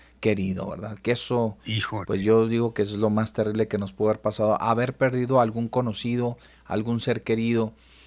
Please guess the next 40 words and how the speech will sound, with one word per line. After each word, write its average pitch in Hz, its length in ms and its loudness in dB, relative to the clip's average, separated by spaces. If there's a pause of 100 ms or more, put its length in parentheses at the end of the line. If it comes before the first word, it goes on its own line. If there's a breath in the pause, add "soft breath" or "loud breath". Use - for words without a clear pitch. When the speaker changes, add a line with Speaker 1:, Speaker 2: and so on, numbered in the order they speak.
(320 soft breath)
Speaker 1:
eh, 98 360 -2
cercano 113 380 -2
a 117 40 2
la 110 80 2
familia 104 440 -2
que, 101 420 -4
pues, 104 180 -8
obviamente 107 400 -2
haya 104 180 0
perdido 104 380 -4
la 104 100 -4
vida 107 280 -6
por 101 260 -4
el 101 140 -10
coronavirus. 104 640 -8
Yo 113 120 -8
creo 135 120 -10
que - 120 -6
eso 127 180 -6
es 127 60 -6
de 127 100 0
lo, 107 320 -2
lo 120 240 -2
que 113 120 -2
más 175 240 6
se 196 120 4
puede 180 260 2
lamentar 147 440 0
en 156 60 -2
estos 143 200 -6
momentos, 147 420 -4
es 139 220 2
eso, 92 260 -8
¿verdad? 120 300 -8
Haber 117 360 0
llegado 123 380 0
a 120 80 2
esa 117 180 -2
terrible 107 360 -2
experiencia 151 720 0